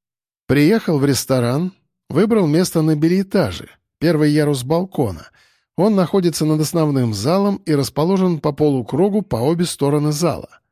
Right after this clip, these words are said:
Отсюда отлично видно все, что происходит в ресторане. Это и есть главная изюминка, нужная мне.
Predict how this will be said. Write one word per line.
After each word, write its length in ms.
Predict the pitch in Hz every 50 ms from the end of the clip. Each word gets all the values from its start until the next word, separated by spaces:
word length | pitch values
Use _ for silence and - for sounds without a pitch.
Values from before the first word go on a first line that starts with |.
| _ _ _ _ _ _
Отсюда 500 | - 123 139 131 - - 226 220 196 208 -
отлично 640 | - - 160 143 - 175 190 185 - - 165 160
видно 300 | 156 156 151 135 139 131
все, 180 | 120 - 208 208
что 160 | 196 - 147
происходит 580 | 123 - 139 135 131 - - 151 139 139 120 131
в 60 | 135
ресторане. 640 | 135 127 - - 160 156 147 113 76 - - - _ _ _ _ _ _ _ _ _ -
Это 320 | 127 147 165 156 - 185
и 220 | 175 - - 208 202
есть 580 | 208 208 196 165 113 90 - - - - - -
главная 500 | 151 127 143 147 135 120 123 120 120 120
изюминка, 760 | - - 131 120 104 107 143 165 190 190 196 185 - 147
нужная 440 | 123 127 127 120 110 117 131 139 147
мне. 300 | 147 139 113 - - -